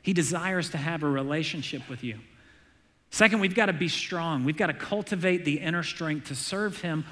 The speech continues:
wholeheartedly, not just with our hearts, but with our hands, with our feet, with our eyes, all of us to him, that we might seek him and pursue him. And lastly, that we would do the work, that we would be a men and women of faith who step in boldly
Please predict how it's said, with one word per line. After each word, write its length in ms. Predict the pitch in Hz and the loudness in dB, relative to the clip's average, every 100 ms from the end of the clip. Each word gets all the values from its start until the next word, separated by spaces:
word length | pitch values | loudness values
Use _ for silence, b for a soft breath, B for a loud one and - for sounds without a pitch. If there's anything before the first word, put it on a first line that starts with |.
| B B | B B
wholeheartedly, 840 | - 190 196 190 190 165 120 113 | -2 0 0 0 2 2 0 2
not 180 | 151 226 | 2 0
just 220 | 226 226 | -2 -2
with 100 | 208 | 0
our 100 | 143 | 0
hearts, 500 | 135 190 185 113 - - B B B B | 2 4 4 2 -12 -14 B B B B
but 100 | 170 | 4
with 180 | 165 160 | 6 6
our 100 | 123 | 4
hands, 560 | 110 190 196 196 202 | 0 0 2 0 0
with 120 | 165 131 | -2 -6
our 80 | |
feet, 420 | 123 - 185 196 202 | -8 -4 0 0 0
with 160 | 151 | -2
our 160 | 143 131 | -2 -2
eyes, 540 | 156 170 185 185 - - B B | -2 -2 -2 -2 -4 -8 B B
all 360 | 170 180 214 214 | 0 2 4 4
of 140 | 208 | 4
us 240 | 185 170 - | 2 0 0
to 120 | 185 | 0
him, 300 | 156 143 110 - b b b b b b - - | 0 0 -2 -8 b b b b b b -14 -2
that 140 | 170 | 2
we 80 | 185 | 4
might 240 | 196 160 | 6 4
seek 480 | - - - 196 - | 0 -4 -4 -4 -4
him 220 | 160 151 | -2 0
and 140 | 131 127 | 0 -2
pursue 520 | 151 - - 196 202 | -8 -6 -4 -4 -4
him. 240 | 156 139 | -4 -2
And 80 | 139 | 2
lastly, 400 | 147 185 - 175 | 4 4 2 0
that 100 | 151 | 2
we 120 | 170 | 0
would 200 | 175 139 | 0 0
do 180 | 123 175 | 0 0
the 100 | 180 | 0
work, 340 | 160 139 - - B B B B | -2 -4 -8 -20 B B B B
that 140 | 170 | 6
we 100 | 175 | 6
would 120 | 190 | 6
be 140 | 151 185 | 4 2
a 60 | |
men 180 | 160 170 | 2 0
and 140 | 165 160 | -2 -2
women 180 | 165 | -2
of 80 | 147 | -4
faith 480 | - - 160 135 - | -6 -6 -4 -4 -4
who 140 | 160 139 | -4 -4
step 460 | - - 202 175 | -6 -4 -2 -2
in 200 | 185 170 | 0 0
boldly 500 | 135 151 160 139 113 | 0 -2 -2 -4 -6